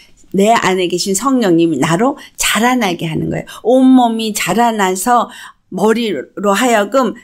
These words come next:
힘줄과 공급을 받아서 하-, 점점, 점점 더 하나님과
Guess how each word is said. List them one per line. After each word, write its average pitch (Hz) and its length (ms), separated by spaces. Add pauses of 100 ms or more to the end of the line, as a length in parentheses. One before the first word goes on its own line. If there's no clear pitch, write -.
힘줄과 226 840
공급을 220 580
받아서 165 580 (200)
하-, 226 100
점점, 226 540
점점 185 440
더 180 80
하나님과 202 580